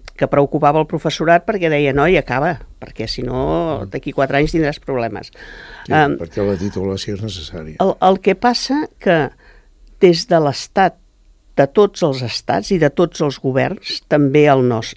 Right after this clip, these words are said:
Speaker 1: també el meu, <laughs> també el nostre, eh, no s'ha cregut amb la formació professional. No s'ha cregut mai. Eh, el psoe ha posat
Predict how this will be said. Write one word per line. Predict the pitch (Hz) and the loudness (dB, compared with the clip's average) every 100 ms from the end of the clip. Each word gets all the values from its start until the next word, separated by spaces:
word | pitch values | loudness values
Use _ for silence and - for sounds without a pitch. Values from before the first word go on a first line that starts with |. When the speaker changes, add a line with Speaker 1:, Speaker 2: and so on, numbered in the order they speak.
| - | -4
Speaker 1:
també | 135 143 156 | 0 4 4
el | 151 | 4
meu, | 135 131 202 - _ - | 4 2 0 -4 _ -10
<laughs> | 160 - - | -10 -10 -2
també | 143 143 143 | 2 4 4
el | 147 | 4
nostre, | 131 131 - 220 - - - - - - | 2 -2 -4 -4 -6 -16 -18 -20 -20 -4
eh, | 165 151 139 143 - - | 0 2 2 -2 -4 -4
no | 196 202 190 | 4 4 4
s'ha | 190 | 2
cregut | 170 160 156 208 | 0 0 0 0
amb | 190 | 0
la | 160 | 0
formació | - 131 127 131 | -2 -6 -6 -8
professional. | - - - - - - - _ - | -8 -12 -12 -10 -10 -12 -20 _ -6
No | 156 | -4
s'ha | 175 | -2
cregut | 180 170 160 | 0 0 0
mai. | 196 - - _ - - - - _ - | -2 -6 -12 _ -20 -20 -20 -20 _ -12
Eh, | - - - _ - | -10 -10 -16 _ -12
el | 131 | -8
psoe | - 135 175 220 | -2 -2 0 0
ha | 269 | 0
posat | 240 190 | -2 -4